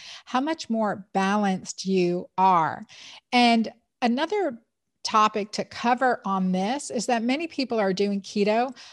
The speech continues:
but they're never testing. And if you're not testing, you're guessing. There are three key ways that we test for ketones to see if our body's in ketosis.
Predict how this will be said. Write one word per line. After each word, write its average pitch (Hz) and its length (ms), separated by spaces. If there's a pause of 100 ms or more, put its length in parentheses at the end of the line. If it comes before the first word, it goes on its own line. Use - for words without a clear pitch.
(140)
but 220 160
they're 220 120
never 220 400
testing. - 760
And 214 120
if 220 140
you're 269 100
not 339 220
testing, 247 460
you're 190 100
guessing. 190 600 (340)
There 254 160
are 247 220
three 277 400
key 294 340
ways 202 380
that - 160
we 202 160
test - 580
for 196 480 (320)
ketones 190 640
to 220 140
see 262 160
if 262 80
our 254 100
body's 208 380
in 190 140
ketosis. - 840